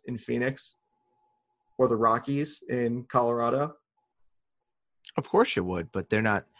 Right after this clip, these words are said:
Speaker 2: What they're doing is they're doing it, they're keeping it regional. So we have our games within,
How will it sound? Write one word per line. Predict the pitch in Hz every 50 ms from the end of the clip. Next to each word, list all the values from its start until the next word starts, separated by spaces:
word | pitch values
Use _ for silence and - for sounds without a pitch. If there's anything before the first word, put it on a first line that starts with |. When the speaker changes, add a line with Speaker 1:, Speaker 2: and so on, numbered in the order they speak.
| - _ _ _
Speaker 2:
What | 110 113 -
they're | - 110 104
doing | 95 101 135 156 202 190 135 104 101
is | 98 98
they're | - 104 98
doing | 95 - 113 113 110 104 98
it, | 90
they're | 113 107 104
keeping | - - 139 139 - 117
it | 101 -
regional. | 98 110 160 196 151 - 90 85 78 - _ _ _ - 65 67 - -
So | - - 104 98 92 107 - _ _ _ _ _ _ _ _ _ _ _ _ -
we | 107 110
have | 123 123 120 120
our | 113 110 110
games | 98 113 117 123 131 131 120 110
within, | 107 107 107 107 -